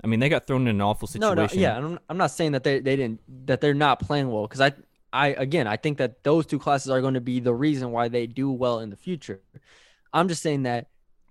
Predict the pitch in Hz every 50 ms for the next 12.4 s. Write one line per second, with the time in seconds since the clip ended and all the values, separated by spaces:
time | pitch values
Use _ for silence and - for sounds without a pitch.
0 | _ _ _ _ _ _ _ _ _ _ _ _ _ - 147 175 190 - - -
1 | - 185 160 156 160 147 190 208 180 147 143 147 143 143 165 185 190 190 180 -
2 | - - 170 156 147 - 156 147 143 135 - - 139 127 120 123 - 123 117 120
3 | 123 139 135 123 117 117 - - - - - _ _ _ _ _ _ _ _ 143
4 | 135 131 123 120 113 110 - - _ _ _ _ _ - 123 143 156 160 147 135
5 | - 147 143 - 135 127 117 127 123 120 110 120 117 110 120 117 113 - - 98
6 | 101 95 104 120 - _ _ _ _ _ _ _ _ _ _ _ _ 175 196 185
7 | 143 110 - - 127 147 160 139 117 - 127 127 117 113 135 165 - - 170 151
8 | - - 120 123 123 123 - 123 120 117 117 113 113 107 - - _ - - -
9 | _ _ _ - - - 175 180 175 175 165 151 143 120 - - 139 131 123 -
10 | 117 110 110 113 113 - - 107 101 95 92 95 98 - _ - _ _ _ _
11 | _ _ _ 113 117 120 123 - - - - - - - 127 117 113 107 101 -
12 | - 107 101 98 95 85 -